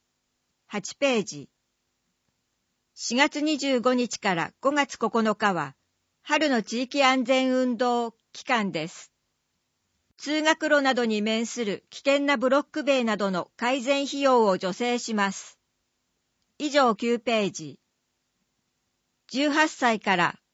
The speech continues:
大人に、クレジットカードの使い方を考えよう。十ページ。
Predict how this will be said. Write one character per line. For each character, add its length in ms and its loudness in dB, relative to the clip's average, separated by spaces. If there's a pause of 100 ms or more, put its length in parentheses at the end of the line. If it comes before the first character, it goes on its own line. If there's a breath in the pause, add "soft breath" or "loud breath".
大 140 -6
人 400 0 (440)
に、 280 -4 (1300)
ク 100 -4
レ 120 4
ジ 100 -2
ッ 100 -6
ト 120 -2
カ 200 0
ー 60 0
ド 120 2
の 140 0
使 260 -2
い 60 0
方 340 4
を 60 -2
考 340 0
え 240 2
よ 380 -2
う。 1000 -20
十 140 0
ペ 360 0
ー 40 -4
ジ。 240 -12